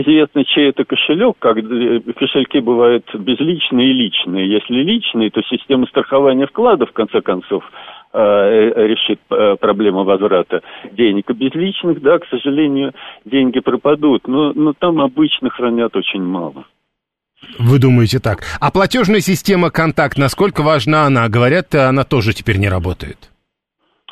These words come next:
Speaker 1: Э, система «Контакт» начиналась х-, очень хорошо. Э, она была одной из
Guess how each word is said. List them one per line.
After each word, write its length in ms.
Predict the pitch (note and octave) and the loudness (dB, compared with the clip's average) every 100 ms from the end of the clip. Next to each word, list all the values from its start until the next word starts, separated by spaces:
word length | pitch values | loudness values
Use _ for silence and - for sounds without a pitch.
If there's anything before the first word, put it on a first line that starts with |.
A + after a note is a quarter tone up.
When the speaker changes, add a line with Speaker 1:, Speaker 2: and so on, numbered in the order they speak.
| - - - - _ - | -20 -20 -20 -20 _ -4
Speaker 1:
Э, 440 | F3 E3 E3+ E3+ F3 F3+ - | 2 4 6 4 4 0 -2
система 520 | F#3 F3 - B3 A#3 | -4 -4 -2 0 2
«Контакт» 580 | - G#3+ G3+ A3 G#3+ - | 2 0 2 2 2 0
начиналась 760 | F#3 F#3 - F#3+ F#3 F#3+ F#3+ F3 | 0 0 2 2 2 4 2 0
х-, 80 | - | -2
очень 340 | F3+ E3 E3 E3+ | 2 2 2 0
хорошо. 840 | F3 F3+ F#3+ - D#3+ C#3 G2+ G2 | 2 2 2 2 4 4 4 2
Э, 360 | A#2+ A#2 A#2+ A#2+ | 2 4 4 2
она 200 | C3+ D3 | 2 0
была 260 | C3+ C#3 | 2 4
одной 300 | C3 B2 | 2 2
из 40 | C3 | 0